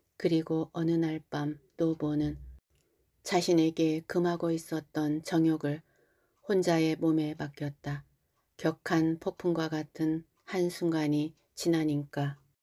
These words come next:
노부호는 더욱 씁쓸하고 입맛이 썼다. 자기 혐오와 공허 속에서 노부호는 생전 처음 또 하나의 자기 얼굴을 본 것 같은 느낌이 들었다.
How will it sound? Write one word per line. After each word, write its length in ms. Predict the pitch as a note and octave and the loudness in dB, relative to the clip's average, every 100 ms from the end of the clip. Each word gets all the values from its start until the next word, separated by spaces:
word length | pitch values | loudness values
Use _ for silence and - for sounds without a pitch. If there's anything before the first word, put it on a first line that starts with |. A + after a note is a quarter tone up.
| _ _ _ _ _ _ _ _ - | _ _ _ _ _ _ _ _ 2
노부호는 800 | E3+ D#3+ D#3+ D#3 D#3 D#3 D#3+ E3+ | 4 4 2 2 2 2 0 -4
더욱 400 | F3 E3 E3 - | -2 -2 -2 -6
씁쓸하고 840 | - F3+ - E3 D3+ C#3+ D3+ D#3 - F3 | -8 -8 -4 -4 -4 -2 -4 -4 -4 2
입맛이 420 | E3+ E3 E3 E3+ | 2 2 0 -6
썼다. 560 | - D3 - C#3+ C#3+ - _ _ _ _ _ - | -4 -6 -6 -8 -8 -10 _ _ _ _ _ -4
자기 440 | F#3 E3+ D#3 D#3+ | -2 0 0 0
혐오와 640 | F3+ E3 D3+ D3+ D3+ D3+ D#3+ | -2 0 0 -2 -4 -6 -2
공허 240 | E3+ D#3+ E3 | 2 2 2
속에서 680 | - E3 D#3 - D3+ D3+ D#3+ | -2 -2 -2 -2 -4 -4 -4
노부호는 640 | D3+ D3 D3 C#3+ C#3 C#3+ - _ _ _ | -2 0 0 2 2 0 -6 _ _ _
생전 540 | - G#3 F3+ E3+ D#3+ D#3 | -8 0 0 0 0 -2
처음 400 | - D#3 D3 D3 _ _ _ _ - | -2 -2 -2 -6 _ _ _ _ 4
또 160 | E3+ | 4
하나의 540 | E3+ F3+ D#3+ D#3 D#3 D#3+ | 4 -2 0 0 -2 -4
자기 300 | - D#3+ D#3+ | -6 -2 -2
얼굴을 500 | D3 D3 C#3+ D3 D3 _ _ _ - | -2 -2 -2 -2 -6 _ _ _ -2
본 160 | F3+ | 2
것 180 | E3+ E3 | 2 0
같은 420 | E3 D#3 D#3+ D#3 | -2 -4 0 0
느낌이 480 | D#3 D3 D#3 D3+ D3+ | 0 -2 0 0 -2
들었다. 560 | C#3 C#3+ C#3+ - C#3+ | -4 -4 -4 -6 -6